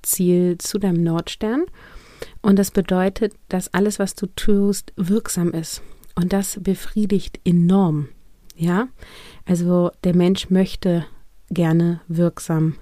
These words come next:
sein. Jetzt ja die Frage, wie arbeite ich an diesen Dingen zum passenden Zeitpunkt? Also einerseits ist der richtige Zeitpunkt immer jetzt, ja? <laughs> Also wenn du denkst, "Hm, mach ich's, mach ich's nicht",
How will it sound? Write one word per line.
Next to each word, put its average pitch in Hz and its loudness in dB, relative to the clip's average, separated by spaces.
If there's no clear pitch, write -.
sein. 160 -2
Jetzt 202 2
ja 233 6
die 220 4
Frage, 208 4
wie 202 0
arbeite 220 2
ich - -10
an 190 4
diesen 190 2
Dingen 196 6
zum 180 2
passenden 180 4
Zeitpunkt? - -2
Also 196 4
einerseits 247 6
ist - -10
der 185 0
richtige 202 0
Zeitpunkt 196 0
immer 190 2
jetzt, 165 -2
ja? 175 2
<laughs> - 6
Also 196 2
wenn 208 4
du 190 2
denkst, 233 2
"Hm, 226 6
mach 214 2
ich's, - -6
mach 208 2
ich's 196 -2
nicht", 226 2